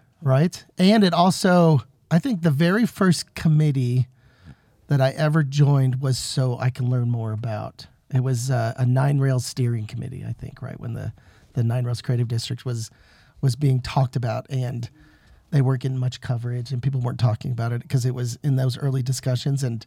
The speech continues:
what's the best way to learn is to just be part of those discussions, right? And so obviously I'm extremely excited to see another visual artist on the committee.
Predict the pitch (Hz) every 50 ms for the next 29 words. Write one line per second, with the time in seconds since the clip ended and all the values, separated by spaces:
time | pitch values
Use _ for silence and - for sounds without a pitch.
0 | _ _ _ _ _ 180 175 165 - 208 180 180 185 - - - 208 185 185 185
1 | 214 262 269 226 165 135 - _ _ _ - - 165 143 - - - - - -
2 | 170 131 - - _ _ - 151 156 - - - 160 165 175 160 165 190 - -
3 | - 139 131 131 123 - - 135 - - 131 123 113 - - 131 - 127 123 131
4 | 156 - - 151 143 139 123 - 165 151 147 131 123 - - _ _ _ _ _
5 | _ _ _ _ - - - - 160 156 151 165 139 - - 151 147 135 131 143
6 | 139 131 - - _ _ _ _ _ _ _ - - - - - - 196 190 185
7 | 175 156 - - 160 160 160 143 127 - 165 156 147 147 139 139 127 143 131 120
8 | 131 120 131 143 151 151 139 - - - 147 143 135 135 123 - 135 120 117 113
9 | 120 131 151